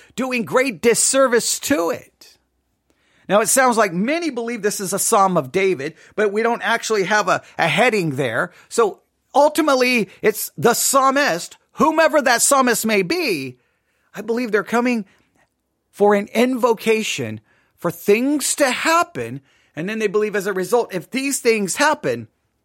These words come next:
then there will be an ultimate result.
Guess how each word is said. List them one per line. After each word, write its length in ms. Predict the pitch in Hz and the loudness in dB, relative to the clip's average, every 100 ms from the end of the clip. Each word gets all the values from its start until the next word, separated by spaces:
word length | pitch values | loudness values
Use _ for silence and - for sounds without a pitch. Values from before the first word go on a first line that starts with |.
| _ _ _ _ _ - | _ _ _ _ _ -8
then 260 | 185 233 | -4 -2
there 140 | 208 202 | 0 0
will 140 | 196 | -2
be 360 | 190 208 190 - _ - | -2 0 -2 -4 _ -4
an 140 | 160 | -4
ultimate 420 | - 196 175 175 - | -2 -2 -2 -4 -4
result. 580 | 156 131 123 98 _ | -6 -4 -4 -6 _